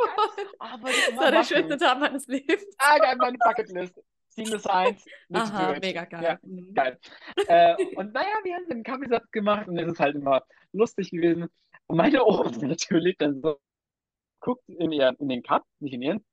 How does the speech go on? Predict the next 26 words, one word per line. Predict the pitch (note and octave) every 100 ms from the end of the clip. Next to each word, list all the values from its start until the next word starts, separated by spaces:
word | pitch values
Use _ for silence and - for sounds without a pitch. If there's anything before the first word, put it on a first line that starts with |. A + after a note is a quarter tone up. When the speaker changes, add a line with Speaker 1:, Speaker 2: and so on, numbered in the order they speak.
| -
Speaker 1:
in |
den | B2+
Cup. | -
Speaker 2:
Mhm. | A3 A#3 - _ _ _ _ _ _ -
Speaker 1:
Dann | E3+ D3
so, | D3+ D3 _ _ _ _ _ _ _ _
„Oh, | D#3+ D#3+ D#3 D3+ D3+ -
hier | D3
ist | D3
eine | D#3 C#3+ C3+ _ _ _ _
große | - D#3 D#3 - C#3+
Eule, | C3 B2 A#2+ B2 _
große | - D3 F3 F#3 - - F3+ D#3
Eule. | D3 D3 D3+ D#3 D#3+ _ _ _ _ _ _ _ _ _ _ _ _ _ _ _ _ _
Jemand | E3 D#3 D3+
wird | C#3+ D3
in | C#3+
Kurzzeit | D3 C#3+ G2 G#2
sterben.“ | A2+ - C3+ _ _ _ _ _ -
Speaker 2:
Uh. | B3 C4 B3
Speaker 1:
Und | G3+
Mama | F#3+ A#3 A#3
und | B3
ich | A#3
so, | G#3+ G3+ F#3+ _ _ _ -
„Boah, | - D3 C#3 C3